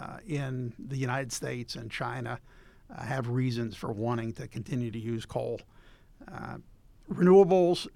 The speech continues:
uh, growing very rapidly, as I said, but from a relatively low base, so that by the time we get to twenty forty or even twenty fifty, we're still gonna be depending on fossil fuels around the world.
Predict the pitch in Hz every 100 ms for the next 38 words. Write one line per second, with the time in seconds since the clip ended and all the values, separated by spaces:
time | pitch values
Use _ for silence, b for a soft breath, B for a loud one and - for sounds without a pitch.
0 | 131 139 123 156 151 143 135 139 135 165
1 | 170 165 151 156 139 131 127 143 135 135
2 | 123 139 175 165 156 156 196 196 170 160
3 | 143 147 147 139 202 139 - 151 131 139
4 | - 131 120 - 175 220 143 143 - -
5 | 131 113 - - 165 170 147 160 151 127
6 | 131 143 135 - 147 139 120 170 202 -
7 | 110 - B B B B 143 139 - 175
8 | 160 143 139 135 135 - - 147 123 120
9 | 151 147 120 120 117 - 123 - 117 -
10 | 143 123 117 110 - - 127 - - -
11 | - - -